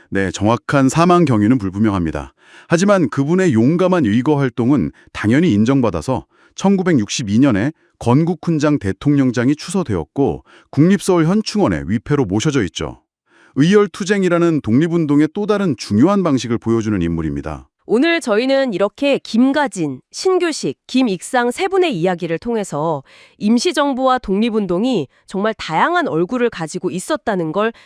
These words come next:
Speaker 2: 다시 한번 느꼈습니다. 원로의 지혜, 조직가의 헌신, 또 행동가의 용기까지.
Speaker 1: 그렇죠. 이분들의 삶이 우리가 막연하게 생각했던 독립운동의 그림을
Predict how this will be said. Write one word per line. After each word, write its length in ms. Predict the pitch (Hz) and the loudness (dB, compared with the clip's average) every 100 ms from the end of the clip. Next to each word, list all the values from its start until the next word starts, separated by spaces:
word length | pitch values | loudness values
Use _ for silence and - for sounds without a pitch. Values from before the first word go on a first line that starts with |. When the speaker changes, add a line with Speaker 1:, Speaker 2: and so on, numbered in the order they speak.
| _ | _
Speaker 2:
다시 300 | - 165 277 | -10 -4 -2
한번 360 | 254 214 190 160 | -2 -2 -4 -4
느꼈습니다. 920 | 160 214 - 170 143 135 143 143 - _ _ _ _ | -4 -6 -6 -6 -6 -6 -6 -8 -14 _ _ _ _
원로의 520 | 185 208 254 254 240 | 0 2 2 2 0
지혜, 520 | - - 190 165 131 - _ _ | -2 -4 -2 -2 -4 -12 _ _
조직가의 560 | - 214 285 - 233 220 | -4 -2 -2 -2 -2 -2
헌신, 560 | 294 294 - 170 123 - | -2 -4 -4 -4 -6 -6
또 140 | 170 | -6
행동가의 680 | 233 392 415 440 339 202 170 | 0 2 2 2 2 0 0
용기까지. 760 | 165 220 233 - 160 - 135 117 _ _ | 2 2 0 -2 -6 -8 -14 -20 _ _
Speaker 1:
그렇죠. 680 | - 107 - 107 85 69 65 - _ - - | 0 0 2 0 0 -2 -8 -16 _ -20 -2
이분들의 420 | 120 196 190 196 | 2 4 4 2
삶이 280 | 170 156 156 | 2 2 2
우리가 320 | 101 117 131 | 2 0 0
막연하게 480 | 82 90 143 156 151 | -2 0 2 2 0
생각했던 680 | 156 147 - 131 123 113 98 | 0 -2 -4 -6 -2 -2 0
독립운동의 640 | 98 123 135 135 120 117 | 0 2 2 2 2 0
그림을 500 | - 92 92 87 65 | -2 -2 0 0 -2